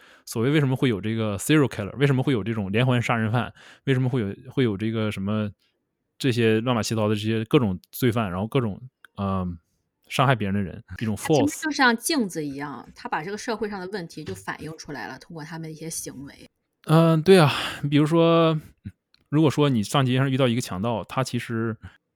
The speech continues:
Speaker 1: 是对这社会的这种人，就贫富不均的一种反馈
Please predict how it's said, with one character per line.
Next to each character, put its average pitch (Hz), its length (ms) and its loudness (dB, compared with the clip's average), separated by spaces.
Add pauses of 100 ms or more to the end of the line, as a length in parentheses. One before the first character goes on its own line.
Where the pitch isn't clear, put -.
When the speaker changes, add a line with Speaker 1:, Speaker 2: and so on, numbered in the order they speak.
Speaker 1:
是 - 180 -8
对 135 140 0
这 123 140 0
社 139 180 0
会 135 160 2
的 110 160 2
这 117 140 -2
种 98 260 -4 (220)
人， 117 360 -2 (160)
就 110 180 -4 (440)
贫 156 240 0
富 175 220 0
不 165 180 -2
均 170 240 2
的 156 140 4
一 123 80 2
种 117 160 0
反 113 260 -4
馈 - 280 -10